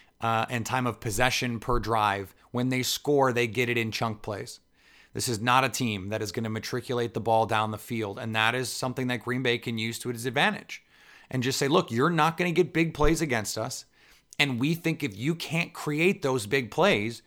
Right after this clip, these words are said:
you can't score." And I think that's a bet that if you're gonna take it, um, you're gonna bet on the Packers defense in this game and, and not Brock Osweiler on the road.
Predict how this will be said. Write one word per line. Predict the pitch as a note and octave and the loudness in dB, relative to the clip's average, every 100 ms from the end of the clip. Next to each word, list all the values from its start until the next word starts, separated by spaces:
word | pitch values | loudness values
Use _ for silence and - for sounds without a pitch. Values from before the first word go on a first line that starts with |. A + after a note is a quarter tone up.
| - | -6
you | C#3+ | -4
can't | E3 D#3+ D3+ | -2 0 -2
score." | - - B2+ - - _ - - - | -4 0 0 0 -8 _ -20 -20 -10
And | A#2 A2+ | -2 0
I | |
think | A2+ B2 | 0 0
that's | B2 D3+ - | 2 2 0
a | |
bet | A#2+ B2+ B2+ - | 2 2 2 -2
that | A#2+ A#2 | -4 -4
if | - | -4
you're | B2 | -4
gonna | C3 B2+ | -2 -4
take | - C3 A2 | -2 -2 -2
it, | A2 - _ _ _ | -6 -8 _ _ _
um, | A2+ A2 G#2 - | -4 -2 -2 -2
you're | B2 | -2
gonna | B2+ | 0
bet | A2+ B2+ A#2+ | 2 4 4
on | |
the | A2+ | 0
Packers | A2 A2+ A#2 G#2+ | 0 0 0 -6
defense | F2 G#2+ A2 G2+ - | -6 -6 -6 -6 -8
in | - A2 | -8 -8
this | G#2 - | -8 -8
game | A2+ A2 G#2 - - - _ | -6 -6 -8 -12 -20 -20 _
and, | A2+ A2+ A2+ - | -4 -4 -6 -4
and | A#2 A2+ A2+ | -2 -2 4
not | B2 - | 4 4
Brock | A2+ A#2+ A#2 | 4 4 6
Osweiler | A2+ A2 A2 G#2 G2+ F#2+ - _ _ - | 4 4 2 4 2 0 -4 _ _ 0
on | A#2 | 2
the | G#2+ | 2
road. | F#2 F#2 - - | 0 0 -2 -8